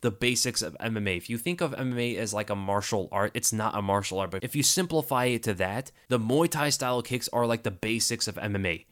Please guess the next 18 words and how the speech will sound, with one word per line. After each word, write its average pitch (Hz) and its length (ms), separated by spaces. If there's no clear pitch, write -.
Just 104 140
like 87 180
boxing 113 600
is 107 120
part 113 260
of 104 80
it 104 80
as 104 120
well. 101 220
Double 107 240
leg, 107 160
single 104 320
leg, 104 180
some 95 200
trips - 260
against 101 320
the 95 60
cage, 98 520